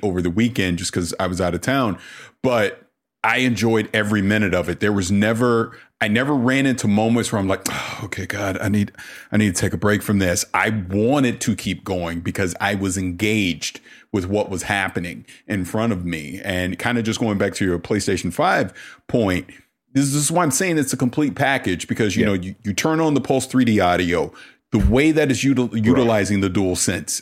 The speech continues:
Speaker 1: a-, at the same time. Obviously, the visuals are on point. With the S S D, this is how we're able to do the stuff with, with the various rifts and things like that. I mean, it's, it's, it's taken this series. Like, I've always been a fan of, of Ratchet and Clank,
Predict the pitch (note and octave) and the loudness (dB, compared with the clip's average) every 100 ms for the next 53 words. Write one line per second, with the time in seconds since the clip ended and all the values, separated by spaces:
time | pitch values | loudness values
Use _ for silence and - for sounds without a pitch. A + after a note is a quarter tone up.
0 | - A#2 A#2 G#2 G2+ A2 F#2+ F2 G2 F2+ | -2 0 0 -2 -2 -2 -2 -2 -4 -2
1 | B2 B2+ B2+ - A2 G2 G#2 G#2 G#2 F#2 | -2 0 0 0 0 0 0 0 -2 -2
2 | F2+ F#2+ F#2 F2 - G2 F2 E2+ - - | -2 -2 -2 -2 -2 -2 -2 -6 -12 -20
3 | _ A#2+ C3+ G#2+ C3+ - A#2 F#2+ - C3 | _ 0 0 2 2 4 2 0 0 2
4 | G2 F#2+ G#2+ A#2 A2 G#2+ G2 A2 G#2+ G#2 | 2 0 0 0 0 0 2 2 0 0
5 | - F#2+ G#2+ F#2 - G#2 - G#2 F2+ G2 | -4 -2 0 0 0 0 0 -2 -2 -2
6 | F2 F2+ G2 F#2 E2+ G2+ G#2 - G2+ A2+ | -2 0 2 2 2 2 0 0 0 0
7 | F#2+ G2 F2 D3 C3 - - - - _ | 2 0 0 0 0 -2 -12 -20 -20 _
8 | _ _ _ _ C3 B2+ B2 C#3 D3 - | _ _ _ _ 0 2 2 0 -2 0
9 | - - C#3 - - - _ _ D3 B2+ | -4 -2 -2 -2 -8 -12 _ _ -4 -2
10 | - - - - G3 D3+ D3 - D#3+ D3 | -2 -2 -2 0 0 2 2 2 2 2
11 | G#2+ F#2 - D#3 - G#4+ F4+ G#3 F3+ D3+ | 2 2 0 0 0 0 2 0 0 0
12 | - - G2+ G2 F#2+ F2+ G2+ F#2 G#2 E2+ | 0 -2 0 0 -2 -2 -4 -2 -2 0
13 | F#2+ F2+ G2 E2+ - F2+ F2 | 0 0 -4 -2 -2 0 -2